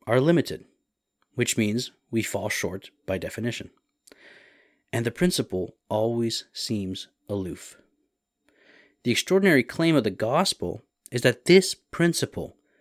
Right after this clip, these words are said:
has been made present to humanity in the most concrete manner ever imaginable. And this is where the importance of Mary is crucial. She is the soil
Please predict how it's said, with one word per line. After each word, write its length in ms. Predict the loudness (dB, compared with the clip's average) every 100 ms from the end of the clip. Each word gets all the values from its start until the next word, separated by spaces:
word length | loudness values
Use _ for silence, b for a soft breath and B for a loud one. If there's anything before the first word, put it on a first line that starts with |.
| _ _ -4
has 140 | -4
been 420 | 0 2 2 2
made 300 | 0 -2 -6
present 440 | -2 0 0 -2 -4
to 120 | -8
humanity 720 | -6 -6 -2 -2 -2 -6 -8 b b b b
in 140 | -6 -2
the 80 |
most 280 | -2 -2 -6
concrete 680 | -6 -6 -6 -6 -4 -4 -8 -10
manner 440 | -6 -4 -4 -6 -10 -6
ever 380 | -4 -2 -2
imaginable. 640 | -2 -4 -6 -8 -10 -14 -20 _ _ _ _ _ b b b b b b b b b _
And 220 | -6 -4 -2
this 540 | 2 2 2 -2 -6
is 220 | -8 -6
where 340 | -2 -2 -2 -4
the 140 | -6
importance 500 | -8 -8 -8 -8 -8
of 160 | -8 -6
Mary 540 | -6 -6 -8 -12 -16 _ -12
is 180 | -10 -10
crucial. 540 | -8 -8 -6 -8 -12 _ _ _ -20 b b b -12
She 360 | -6 -2 -2
is 340 | 0 -2 -4 -4
the 140 | -6
soil 760 | -6 -2 2 4 2 -2 -14